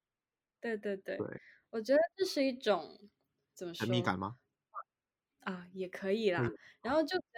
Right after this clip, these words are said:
Speaker 1: 得自己不用那么介意别人的眼光了，如果真的没有那么多你认识的人的话。所以我想，我想一直保持这样的神秘感。
Speaker 2: 我也觉得，就是比较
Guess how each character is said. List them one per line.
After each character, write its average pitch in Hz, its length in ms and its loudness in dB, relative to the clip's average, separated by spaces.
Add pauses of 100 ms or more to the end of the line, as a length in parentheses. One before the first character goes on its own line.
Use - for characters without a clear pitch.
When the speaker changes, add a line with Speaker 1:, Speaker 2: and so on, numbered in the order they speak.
Speaker 1:
得 226 120 2
自 269 160 -4
己 220 140 2
不 190 240 0
用 226 180 2
那 226 80 -2
么 214 140 0
介 208 260 0
意 185 140 -2
别 175 160 -4
人 170 120 -4
的 175 80 -4
眼 165 320 -6
光 120 240 -8
了， - 120 -14
如 185 160 -2
果 220 100 2
真 208 180 -4
的 196 60 0
没 175 160 -2
有 151 260 -6 (120)
那 190 100 -6
么 180 100 -2
多 165 240 -6
你 160 160 -6
认 160 200 -6
识 - 180 -8
的 - 120 -8
人 - 140 -8
的 - 120 -10
话。 - 300 -10 (480)
所 - 160 0
以 - 40 4
我 320 80 6
想， 208 340 -4 (280)
我 202 60 -6
想 220 180 -2
一 214 120 -2
直 170 480 -4 (140)
保 156 180 -2
持 160 460 -6 (120)
这 - 140 -4
样 156 160 -4
的 - 320 -4
神 - 200 -10
秘 160 200 -6
感。 - 240 -12 (140)
Speaker 2:
我 143 140 4
也 120 60 6
觉 110 180 2
得， 104 140 2
就 107 120 0
是 113 600 2 (420)
比 110 120 0
较 120 640 8